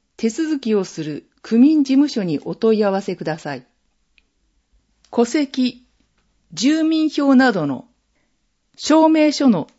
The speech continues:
取り方。住民記録関係及び印鑑登録証明書。請求先、問い合わせ先、各区民事務所。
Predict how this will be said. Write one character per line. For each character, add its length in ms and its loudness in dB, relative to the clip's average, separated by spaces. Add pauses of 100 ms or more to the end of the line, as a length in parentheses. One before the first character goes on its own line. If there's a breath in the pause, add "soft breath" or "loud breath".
取 200 -4
り 40 -8
方。 380 -6 (1900)
住 300 -2
民 320 2
記 240 -6
録 280 -6
関 360 -2
係 380 -8 (200)
及 260 0
び 340 -4 (200)
印 240 4
鑑 320 2
登 340 -2
録 180 -2
証 260 -2
明 240 -6
書。 340 -10 (1600)
請 320 0
求 240 0
先、 540 -6 (400)
問 220 2
い 60 2
合 80 2
わ 120 2
せ 140 -4
先、 480 -8 (800)
各 380 -2 (180)
区 140 -2
民 300 8
事 80 -4
務 160 2
所。 260 -10